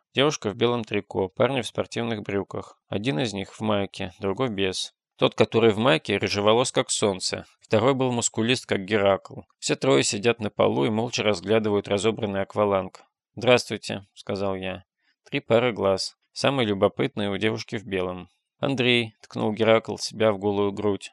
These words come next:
указал на остальных. "Жора, Наташа. Но вы чертовски не вовремя. Присаживайтесь".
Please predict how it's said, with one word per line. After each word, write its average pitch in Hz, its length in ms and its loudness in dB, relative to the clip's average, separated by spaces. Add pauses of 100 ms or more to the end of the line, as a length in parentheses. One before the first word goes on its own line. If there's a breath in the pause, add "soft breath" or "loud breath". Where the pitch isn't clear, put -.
(100)
указал 113 320 2
на 131 120 0
остальных. 98 640 -4
"Жора, 110 580 2
Наташа. 101 640 -2 (300)
Но 110 100 -2
вы 139 80 4
чертовски 123 540 -2
не 120 100 -2
вовремя. 92 580 -2 (200)
Присаживайтесь". 107 880 -2